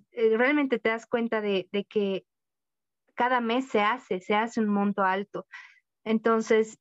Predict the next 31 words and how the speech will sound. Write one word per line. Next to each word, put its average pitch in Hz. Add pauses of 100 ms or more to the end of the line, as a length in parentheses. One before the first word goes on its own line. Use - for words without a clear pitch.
(140)
para 220
no 262
tener 233
ninguna, 240 (200)
eh, 220
eh, 202
desestabilidad 208
económica, 233
es 254
poner 214
eso, 202
digamos, 196
¿no? 302
Prioridades 220 (460)
y 220
qué 226
cosas 233 (160)
podrías 226
dejar 208
de 202
hacer, 208
podrías 220
dejar 208
de 190
comprarte 220
o, 202
o 190
de 185
gastar, 196
digamos, 190
para 208